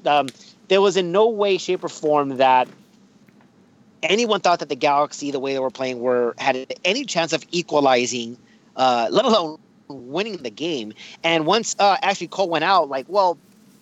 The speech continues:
crap, the, the Galaxy may allow just another two or three more goals in these final five minutes.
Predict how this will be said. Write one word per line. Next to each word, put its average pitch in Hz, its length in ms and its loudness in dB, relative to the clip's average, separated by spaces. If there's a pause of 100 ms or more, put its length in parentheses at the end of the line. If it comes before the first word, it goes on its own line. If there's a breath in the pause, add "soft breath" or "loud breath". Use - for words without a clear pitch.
(160)
crap, 214 340 -4 (260)
the, - 120 -10
the 156 80 -8
Galaxy 226 500 0
may 170 140 -2
allow 170 280 4
just 170 180 -6
another 175 260 -4
two - 240 -10
or 196 80 2
three 185 180 0
more 180 240 0
goals 180 360 2
in 180 80 -6
these 170 140 -2
final 175 240 0
five 185 240 2
minutes. - 440 -4